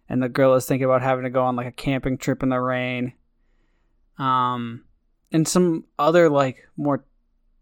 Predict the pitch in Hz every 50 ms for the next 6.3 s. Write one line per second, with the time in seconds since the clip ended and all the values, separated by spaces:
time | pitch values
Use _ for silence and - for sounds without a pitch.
0 | _ _ _ _ _ 208 220 214 180 - - - 180 147 - - - 160 147 151
1 | 147 139 131 131 - - - - 143 151 156 143 160 151 143 147 143 143 135 135
2 | - - 139 135 131 135 135 143 135 131 127 - 143 131 127 127 127 123 - -
3 | _ _ _ - 120 120 - _ - 147 147 151 156 151 147 139 135 135 151 143
4 | 135 - 135 135 135 135 131 127 127 123 123 117 - _ _ _ _ _ _ _
5 | _ - - - - - 147 135 131 - - 117 127 143 147 139 143 143 139 135
6 | 135 - 147 131 127 -